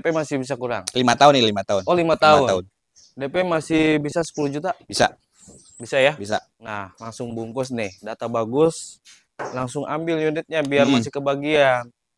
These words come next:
Speaker 1: Warna favorit
Speaker 2: Warna
Speaker 1: juga.
Speaker 2: favorit, warna
Speaker 1: Iya.
Speaker 2: favorit.
Speaker 1: Bungkus. Nah, untuk stok yang di luar
Speaker 2: Di
Speaker 1: masih
Speaker 2: luar
Speaker 1: ada, ya?
Speaker 2: masih ada, di luar masih ada.
Speaker 1: Ini masih banyak pilihan, teman-teman.
Speaker 2: Hah.
Speaker 1: Nah, ini.
Speaker 2: Ini kita yang si putih ini, kita punya Sigra D nih, Om.
Speaker 1: Sigra D.
Speaker 2: Sigra D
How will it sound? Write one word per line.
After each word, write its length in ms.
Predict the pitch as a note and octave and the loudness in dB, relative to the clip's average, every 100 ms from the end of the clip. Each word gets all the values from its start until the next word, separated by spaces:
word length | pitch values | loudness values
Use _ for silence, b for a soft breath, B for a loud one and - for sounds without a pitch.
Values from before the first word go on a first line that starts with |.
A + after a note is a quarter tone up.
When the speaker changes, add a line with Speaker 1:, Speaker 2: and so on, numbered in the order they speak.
| _ _ - | _ _ -10
Speaker 1:
Warna 180 | A#2+ C#3 | -6 -6
favorit 360 | C#3 C3 C3+ B2 | -6 -10 -10 -2
Speaker 2:
Warna 160 | A2 C3+ | 4 8
Speaker 1:
juga. 80 | B2+ | 8
Speaker 2:
favorit, 320 | A2+ G#2 G2 | 8 6 2
warna 160 | G#2+ G#2 | -2 -2
Speaker 1:
Iya. 80 | G#2+ | -2
Speaker 2:
favorit. 280 | G2+ G2+ - _ _ _ _ | -2 -4 -8 _ _ _ _
Speaker 1:
Bungkus. 600 | - C3 C#3+ C#3+ A2 F#2+ - - - - | -10 -8 0 2 2 0 -6 -16 -18 -18
Nah, 320 | G#2 F#2+ F2+ F2+ | -20 -20 -20 -20
untuk 160 | A#2 D#3+ | -14 0
stok 200 | A3 A#3 | 4 8
yang 120 | A3 D3+ - | 6 4 -2
di 140 | F3 | 4
luar 120 | G3 A#3+ | 8 8
Speaker 2:
Di 60 | |
Speaker 1:
masih 100 | B3 E3+ | 10 10
Speaker 2:
luar 100 | A#3 | 10
Speaker 1:
ada, 40 | |
ya? 40 | A#3 | 10
Speaker 2:
masih 180 | - D3 | 8 6
ada, 160 | G3+ - | 6 4
di 140 | _ A#2+ | _ 2
luar 140 | D3 D3 | 4 4
masih 180 | C3+ A#2 | 4 4
ada. 160 | A#2+ | 4
Speaker 1:
Ini 100 | F3+ | 4
masih 240 | G3+ F#3 E3 | 2 0 2
banyak 240 | D3+ D#3 | 2 2
pilihan, 440 | - C#3+ C#3 C3+ D#3+ | 2 2 6 6 6
teman-teman. 380 | F#3 D#3 D3 G3 - _ _ _ _ _ | 2 -6 -8 -10 -14 _ _ _ _ _
Speaker 2:
Hah. 320 | C3+ C3+ A#2 G#2 G2 | 0 4 4 4 -2
Speaker 1:
Nah, 560 | C#3+ F3+ E3 C#3+ B2 G#2+ G#2+ | -4 0 2 0 -2 -6 -8
ini. 240 | E3 B2 | -2 2
Speaker 2:
Ini 180 | E3+ E3+ E3+ E3+ E3 E3 | 6 6 6 4 2 0
kita 320 | D#3 - D#3+ | 0 4 6
yang 160 | D3+ | 6
si 80 | C#3+ | 2
putih 400 | C#3 C#3+ D3 C3+ | 4 4 6 6
ini, 240 | D#3+ F#3+ - | 4 2 -2
kita 240 | D3 D#3 F3 | -2 0 4
punya 240 | D#3+ D3 | 4 4
Sigra 400 | D3 C#3 B2 A2+ | 4 4 6 6
D 160 | A#2+ F#3 | 6 6
nih, 160 | E3+ | 6
Om. 80 | C3+ | 6
Speaker 1:
Sigra 160 | A#2+ D3+ | 6 4
D. 480 | - _ _ _ - | 0 _ _ _ 4
Speaker 2:
Sigra 360 | F#3 E3 C3 | 8 10 8
D 100 | A2+ | 6